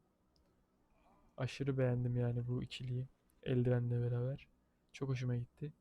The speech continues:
Siz de fikirlerinizi yorumlarda belirtirseniz çok sevinirim. Bu tarz videoların devamı için videoya like atıp kanalıma abone olmayı da unutmayın.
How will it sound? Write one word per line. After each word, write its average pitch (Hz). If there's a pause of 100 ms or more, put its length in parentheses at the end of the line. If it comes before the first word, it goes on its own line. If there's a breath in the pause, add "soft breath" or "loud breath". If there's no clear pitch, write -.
(440 soft breath)
Siz 165
de 165
fikirlerinizi 156
yorumlarda 156
belirtirseniz 156 (120)
çok -
sevinirim. 139 (920 loud breath)
Bu 160
tarz 156
videoların 147 (240)
devamı 135
için - (760)
videoya 135
like 139
atıp -
kanalıma 131
abone 135
olmayı 131
da 131
unutmayın. 131